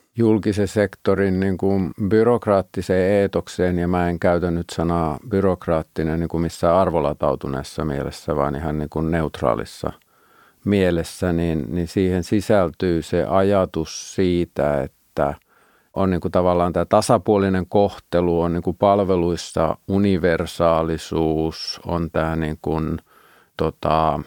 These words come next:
objektiivisuuden ajatus, yhtäläinen kohtelu tosiaan. Niinku nää, nää on tosi selkäytimessä olevia asioita. Ja tietyllä tavalla niinku kokeileminen rikkoo näitä kaikkia.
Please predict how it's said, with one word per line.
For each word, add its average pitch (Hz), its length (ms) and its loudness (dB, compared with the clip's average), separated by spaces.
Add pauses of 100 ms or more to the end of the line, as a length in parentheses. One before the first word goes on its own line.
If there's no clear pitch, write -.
(200)
objektiivisuuden 80 1400 0
ajatus, 80 720 -2
yhtäläinen 80 720 -2
kohtelu 78 580 -2
tosiaan. 78 640 -2
Niinku 78 280 -4
nää, 87 200 0
nää 95 180 2
on 98 100 0
tosi 113 340 0
selkäytimessä 80 1200 -2
olevia 71 540 -2
asioita. 67 880 -4 (680)
Ja 80 80 -2
tietyllä 104 300 4
tavalla 92 380 4
niinku 95 240 0
kokeileminen 92 1160 0
rikkoo 92 480 -2
näitä 92 300 -2
kaikkia. - 800 -2